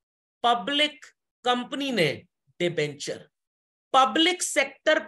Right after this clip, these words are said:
पब्लिक कंपनी ने तो बॉन्ड। तो प्रयागराज डेवलपमेंट अथॉरिटी, म्युनिसिपल कॉरपोरेशन ऑफ दिल्ली, अगर ये पब्लिक से उधार लेते हैं लॉन्ग टर्म के लिए, बॉन्ड।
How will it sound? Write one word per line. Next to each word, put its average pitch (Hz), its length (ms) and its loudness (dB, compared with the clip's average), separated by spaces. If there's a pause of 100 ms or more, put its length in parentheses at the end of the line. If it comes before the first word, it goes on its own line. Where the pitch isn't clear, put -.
पब्लिक 277 460 -2
कंपनी 233 380 -2
ने 220 120 -2
तो 330 520 0
बॉन्ड। 131 680 -18 (440)
तो 226 100 6 (120)
प्रयागराज 240 520 4
डेवलपमेंट 220 600 -2
अथॉरिटी, 208 600 -4 (240)
म्युनिसिपल 254 640 -2
कॉरपोरेशन 233 720 2
ऑफ 214 180 -4
दिल्ली, 185 420 -4 (240)
अगर 214 260 -2
ये 247 200 0 (100)
पब्लिक 247 360 -2
से 247 80 0
उधार 202 340 2
लेते 202 280 -6
हैं 233 80 -4
लॉन्ग 190 380 -2
टर्म 220 220 -2
के 208 160 -2
लिए, 175 340 -2 (880)
बॉन्ड। 127 880 -6